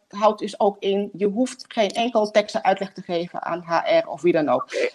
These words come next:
Speaker 1: Want
Speaker 2: nog
Speaker 1: dat
Speaker 2: één
Speaker 1: is
Speaker 2: keer.
Speaker 1: eigen-
Speaker 2: Ik ga vervelend zijn. Herhaal
Speaker 1: Ja.
Speaker 2: dat alsjeblieft, want ik wilde
Speaker 1: <laughs>
Speaker 2: net vragen van, op het moment dat ik bij de bedrijfsarts een consult ga aanvragen, dan gaat het toch alarmbellen, eh, signaleren van, oké, er gaat iets komen.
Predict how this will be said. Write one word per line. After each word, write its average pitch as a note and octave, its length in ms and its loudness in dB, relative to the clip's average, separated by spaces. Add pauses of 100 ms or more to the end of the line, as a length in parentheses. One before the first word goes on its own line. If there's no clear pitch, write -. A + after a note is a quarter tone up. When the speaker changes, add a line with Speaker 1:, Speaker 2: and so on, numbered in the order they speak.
(100)
Speaker 1:
Want G3 160 8
Speaker 2:
nog G#3+ 100 4
Speaker 1:
dat A3 80 8
Speaker 2:
één A#3+ 100 8
Speaker 1:
is A#3 60 4
Speaker 2:
keer. F#3 180 10
Speaker 1:
eigen- C#4+ 320 6
Speaker 2:
Ik G3 140 -4
ga B3+ 100 6
vervelend A3 460 4
zijn. D#3 560 2
Herhaal G#3+ 380 6
Speaker 1:
Ja. B3+ 60 8
Speaker 2:
dat B3 180 6
alsjeblieft, A3+ 600 0
want G#3 360 4
ik G3 160 2
wilde A3 220 10
Speaker 1:
<laughs> A3 140 6
Speaker 2:
net B3+ 120 0
vragen B3 440 4
van, G#3 200 8 (480)
op G#3+ 140 2
het A3 80 8
moment A#3 300 10
dat C#4+ 140 8
ik C4+ 200 -2 (120)
bij G#3+ 300 8
de G3+ 180 4
bedrijfsarts A3 560 4
een G3 120 0
consult C#4 460 2
ga G#3 340 4
aanvragen, F3 680 4
dan G#3+ 100 4
gaat B3 260 4
het B3 360 0
toch B3+ 220 0
alarmbellen, F#3+ 1040 6 (320)
eh, F#3 200 4
signaleren F3+ 800 6
van, F#3 220 6
oké, A#3+ 600 4
er F3 100 -2
gaat F3+ 220 -2
iets - 180 -8
komen. A3+ 680 6